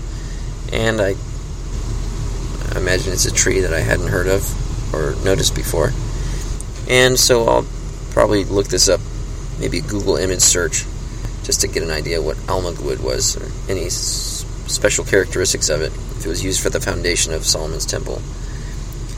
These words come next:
But I like, um, I like that the Queen of Sheba wanted to see for herself how wise and, um,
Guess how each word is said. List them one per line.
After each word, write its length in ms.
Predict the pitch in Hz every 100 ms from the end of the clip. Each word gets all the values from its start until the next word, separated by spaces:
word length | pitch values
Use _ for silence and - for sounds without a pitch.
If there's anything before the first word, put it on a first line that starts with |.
| - - -
But 100 | 139
I 120 | 135 123
like, 340 | 131 131 -
um, 500 | 117 120 113 107 110 -
I 80 | 113
like 200 | 147 165
that 100 | 165
the 140 | -
Queen 240 | - 127
of 80 | 110
Sheba 400 | - 110 98 87
wanted 240 | 90 101 98
to 80 |
see 200 | 95 104
for 140 | - 90
herself 540 | 90 - 87 87 - -
how 140 | 110
wise 580 | 95 90 87 82 - - - - - - - - -
and, 380 | 92 82 80 -
um, 480 | 67 78 76 69